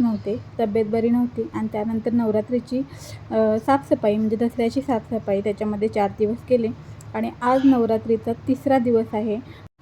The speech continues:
आज आम्ही सकाळी लवकर उठलो होतो. मी तर साडेचार वाजताच उठते जेव्हापासून माझे उपवास आहेत, कारण सकाळी लवकर उठलं की घरातलं सगळं आवरतं आणि प्रसन्न वाटतं, दिवस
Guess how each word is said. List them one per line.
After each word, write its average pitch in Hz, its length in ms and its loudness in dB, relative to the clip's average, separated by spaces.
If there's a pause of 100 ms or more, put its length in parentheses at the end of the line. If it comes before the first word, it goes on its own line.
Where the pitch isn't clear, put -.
(120)
आज 247 180 4
आम्ही 247 280 6
सकाळी 220 340 2
लवकर 226 320 2
उठलो 254 240 4
होतो. 214 220 0
मी 220 200 -2
तर 240 60 -2
साडेचार 226 540 0
वाजताच 233 340 -2
उठते 226 440 2
जेव्हापासून 220 540 -2
माझे 220 240 0
उपवास 208 420 0
आहेत, 202 160 -2 (520)
कारण 220 380 0
सकाळी 220 380 -2
लवकर 220 260 0
उठलं 233 280 0
की 226 160 -4
घरातलं 226 380 -4
सगळं 240 300 -2
आवरतं 240 460 -2 (400)
आणि 226 300 0
प्रसन्न 247 380 4
वाटतं, 226 480 2
दिवस 220 340 -2